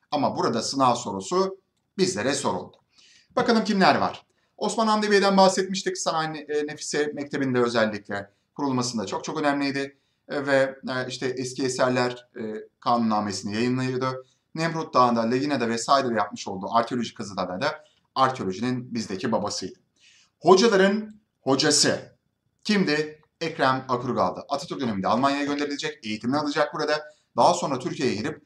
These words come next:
birçok önemli arkeoloğun, e, hocalığını yapacaktır.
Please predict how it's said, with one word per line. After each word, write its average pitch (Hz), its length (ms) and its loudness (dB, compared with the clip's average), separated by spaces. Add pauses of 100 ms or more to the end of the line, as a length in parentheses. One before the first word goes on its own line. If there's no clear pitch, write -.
(280)
birçok 190 540 2
önemli 107 240 -2
arkeoloğun, 139 680 2 (420)
e, 107 120 -6
hocalığını 139 500 2
yapacaktır. 110 480 0